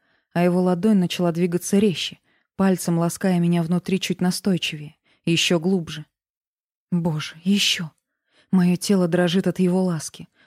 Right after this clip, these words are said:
но хочет чего-то большего. Я начинаю всхлипывать и стонать. И он стонет мне в ответ. И от его хриплого стона мои мышцы лихорадочно и туго сжимают его палец,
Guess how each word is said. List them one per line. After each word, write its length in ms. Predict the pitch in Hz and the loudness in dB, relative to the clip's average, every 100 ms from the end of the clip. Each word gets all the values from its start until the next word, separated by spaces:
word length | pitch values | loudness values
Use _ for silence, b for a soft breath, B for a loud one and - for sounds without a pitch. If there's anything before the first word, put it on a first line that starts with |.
| - | 0
но 180 | 185 185 | 2 4
хочет 380 | 226 214 - | 2 0 -2
чего-то 380 | - 185 175 208 | -2 0 2 0
большего. 540 | 190 190 156 - 165 - _ _ _ 180 | 0 0 -2 -8 -12 -16 _ _ _ 0
Я 140 | 180 | 2
начинаю 380 | 180 - 190 175 | 2 2 2 2
всхлипывать 600 | - 208 196 160 160 180 | 0 2 2 2 0 -2
и 20 | |
стонать. 520 | - 190 175 147 - _ _ _ _ _ _ _ 196 | -2 0 0 -4 -12 _ _ _ _ _ _ _ 4
И 60 | |
он 220 | 208 214 175 | 6 6 2
стонет 440 | - 190 180 - | 2 2 2 2
мне 160 | 185 185 | 2 4
в 40 | |
ответ. 420 | 196 180 151 - _ _ _ _ _ | 0 -6 -12 -18 _ _ _ _ _
И 60 | 170 | -2
от 120 | 165 | -2
его 200 | 180 180 | -2 -2
хриплого 460 | - 208 202 175 170 | 0 -2 0 -2 -2
стона 340 | - 208 175 | 0 2 2
мои 200 | 170 170 | 2 2
мышцы 400 | 185 190 - 175 | 2 0 -2 -2
лихорадочно 760 | 170 196 190 196 170 - 165 b b b | 0 0 0 0 -2 -6 -8 b b b
и 100 | 190 | -2
туго 320 | 196 233 180 | 2 2 2
сжимают 440 | 170 180 190 180 180 | 0 2 4 2 0
его 200 | 185 196 | -2 -2
палец, 480 | 196 165 - - | -4 -10 -12 -20